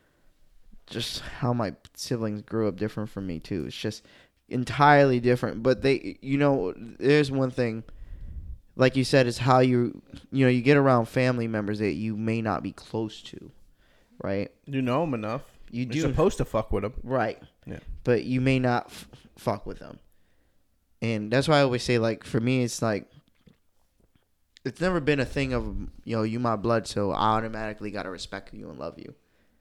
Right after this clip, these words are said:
Speaker 1: You know what I'm saying? I never thought that way in my life.
Speaker 2: I don't have an option.
Speaker 1: You said
Speaker 2: Oh.
Speaker 1: you didn't have an option?
Speaker 2: Oh, we don't have an option. Not my family.
Speaker 1: Uh,
Speaker 2: You're supposed to fuck with 'em no matter
Speaker 1: no
Speaker 2: what.
Speaker 1: matter what?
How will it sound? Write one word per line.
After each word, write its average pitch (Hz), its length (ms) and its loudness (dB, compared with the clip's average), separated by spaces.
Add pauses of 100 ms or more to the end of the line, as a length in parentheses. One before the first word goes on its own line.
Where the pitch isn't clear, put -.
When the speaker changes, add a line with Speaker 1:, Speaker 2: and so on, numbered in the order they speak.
(320)
Speaker 1:
You - 60 -6
know 120 40 -2
what 120 40 -4
I'm 117 60 -8
saying? 131 280 -2
I 127 100 -2
never 135 380 2
thought 117 360 -2
that 107 180 -2
way 101 140 -2
in 87 80 -8
my 71 120 -10
life. - 400 -10 (260)
Speaker 2:
I 139 140 0
don't 143 160 -2
have 120 180 -2
an 107 100 -6
option. 107 400 -12 (1300)
Speaker 1:
You 233 80 -2
said 147 140 4
Speaker 2:
Oh. - 20 0
Speaker 1:
you 143 120 4
didn't 139 200 2
have 139 260 4
an 151 80 -2
option? 160 460 0
Speaker 2:
Oh, 165 120 2
we 139 120 -2
don't 165 100 -6
have 120 160 -6
an 113 80 -10
option. 107 380 -12 (100)
Not 131 160 -10
my 113 140 -12
family. - 320 -20 (180)
Speaker 1:
Uh, 147 360 4 (140)
Speaker 2:
You're 127 80 -8
supposed 127 260 -4
to 120 40 -10
fuck 120 260 -4
with 113 120 -12
'em 110 140 -14
no 110 80 -14
matter 107 180 -10
Speaker 1:
no - 80 -2
Speaker 2:
what. 139 80 4
Speaker 1:
matter 131 260 6
what? 131 300 2